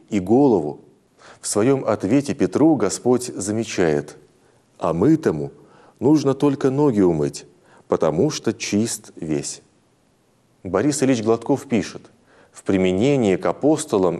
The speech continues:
и вообще последователям Христа это изречение означает, что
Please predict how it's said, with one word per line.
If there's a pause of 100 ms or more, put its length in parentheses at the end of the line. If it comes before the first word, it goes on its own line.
и
вообще
последователям
Христа (340)
это
изречение
означает,
что